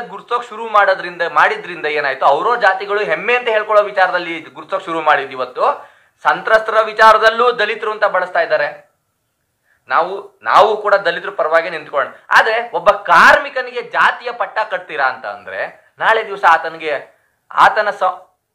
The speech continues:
ಸಂಸಾರದ ನಿರ್ವಹಣೆ ವಿಚಾರದಲ್ಲೂ ಸಮಸ್ಯೆ ಆಗತ್ತೆ.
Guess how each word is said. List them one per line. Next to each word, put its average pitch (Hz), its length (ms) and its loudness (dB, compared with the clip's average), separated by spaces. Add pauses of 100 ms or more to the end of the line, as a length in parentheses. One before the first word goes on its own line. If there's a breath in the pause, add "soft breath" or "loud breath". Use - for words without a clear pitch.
(140)
ಸಂಸಾರದ 208 500 2
ನಿರ್ವಹಣೆ 208 520 -2
ವಿಚಾರದಲ್ಲೂ 202 480 0
ಸಮಸ್ಯೆ 175 420 -2
ಆಗತ್ತೆ. 151 560 -4